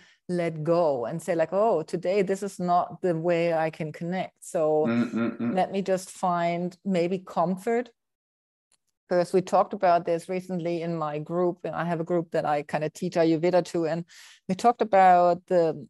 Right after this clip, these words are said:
Speaker 1: the fact that the tip of the tongue, the sweet taste, you know, in life lives on
Speaker 2: Yeah.
Speaker 1: the tip of the tongue.
Speaker 2: Yeah.
Speaker 1: And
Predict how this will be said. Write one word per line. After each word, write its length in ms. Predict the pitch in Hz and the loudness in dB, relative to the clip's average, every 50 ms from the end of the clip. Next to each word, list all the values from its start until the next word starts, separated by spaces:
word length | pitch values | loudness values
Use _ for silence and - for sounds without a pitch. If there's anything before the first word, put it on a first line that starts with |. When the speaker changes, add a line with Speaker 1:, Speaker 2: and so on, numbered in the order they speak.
| _ | _
Speaker 1:
the 140 | - 180 185 | -8 -8 -8
fact 420 | - - - 220 208 208 202 - | -6 -2 0 0 0 0 -2 -2
that 320 | - 202 185 175 165 170 175 - _ _ _ _ _ _ _ _ | 0 4 4 4 4 2 0 -6 _ _ _ _ _ _ _ _
the 80 | 180 180 | -8 -8
tip 260 | - - - 285 277 | -4 -2 -2 0 2
of 140 | 254 240 226 | 0 2 2
the 100 | 214 196 | -2 -2
tongue, 760 | - - - - 202 190 175 160 156 147 147 147 160 165 - _ _ _ - - 175 180 170 - - | -2 -6 -4 0 2 2 2 0 -2 -6 -10 -12 -12 -14 -16 _ _ _ -14 -12 -12 -12 -12 -14 -10
the 240 | 170 175 170 190 185 | -8 -2 -2 -2 -2
sweet 360 | 185 - - 254 262 269 - | -2 -4 -2 -2 -2 -2 -4
taste, 600 | - - 202 190 175 143 143 165 - - - - - - | -4 0 0 2 2 0 -2 -6 -10 -16 -18 -20 -10 -6
you 80 | 202 | -2
know, 140 | 185 175 175 | -2 0 0
in 180 | 170 175 170 170 | 0 0 0 0
life 480 | 170 160 160 156 151 156 160 - - _ _ _ _ - | 2 2 2 2 2 0 -4 -8 -16 _ _ _ _ -4
lives 360 | 175 180 185 196 202 208 214 | 0 4 6 6 6 8 8
on 60 | 220 240 | 6 6
Speaker 2:
Yeah. 20 | - 170 | 6 4
Speaker 1:
the 20 | |
tip 200 | 165 - - 214 - | 0 -6 -10 -6 -4
of 120 | 196 185 - | -4 -2 -2
the 80 | 175 175 | -4 -6
tongue. 520 | - - 208 170 160 156 165 180 185 190 - _ _ _ _ _ _ _ _ | -4 -6 -4 -4 -4 -6 -8 -10 -12 -14 -14 _ _ _ _ _ _ _ _
Speaker 2:
Yeah. 260 | - - - 202 214 | -4 0 4 6 6
Speaker 1:
And 340 | 196 190 190 185 185 190 185 | 6 6 4 2 0 0 -2